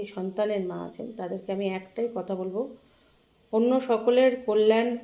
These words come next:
কামনায় আমরা যদি থাকতে পারি, অন্য সকলকে ভালো রাখতে পারি, তবেই ভগবান আমাদের পুজো গ্রহণ করে। আর একজন সন্তানের ক্ষতি চেয়ে কখনো নিজের সন্তানের ভালো চাইলে ভগবান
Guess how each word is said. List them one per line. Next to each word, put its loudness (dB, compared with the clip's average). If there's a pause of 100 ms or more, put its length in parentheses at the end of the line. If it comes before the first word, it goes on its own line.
(160)
কামনায় -2 (2000)
আমরা 2
যদি 4
থাকতে 0
পারি, 2 (300)
অন্য 2
সকলকে 2
ভালো 2
রাখতে -2
পারি, 0 (180)
তবেই 4 (760)
ভগবান 2
আমাদের 2
পুজো 0
গ্রহণ 0
করে। -2
আর -4
একজন 2
সন্তানের 0 (120)
ক্ষতি -2
চেয়ে 0 (300)
কখনো 0
নিজের 4
সন্তানের 0 (1000)
ভালো 4
চাইলে 2 (200)
ভগবান -2